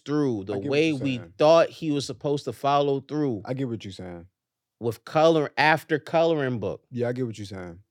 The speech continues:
Speaker 1: we, there wouldn't be no, "Yo, rap is screwed"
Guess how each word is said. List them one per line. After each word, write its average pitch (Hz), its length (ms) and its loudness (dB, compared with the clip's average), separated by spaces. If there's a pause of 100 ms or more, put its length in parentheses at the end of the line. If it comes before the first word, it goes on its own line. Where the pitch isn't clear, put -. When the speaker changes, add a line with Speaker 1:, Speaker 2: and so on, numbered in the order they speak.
(100)
Speaker 1:
we, 170 760 -4
there 160 260 2
wouldn't 165 480 2
be 151 300 -2
no, 120 680 0 (460)
"Yo, 127 360 4
rap 123 360 0
is 120 160 -6
screwed" 120 760 -4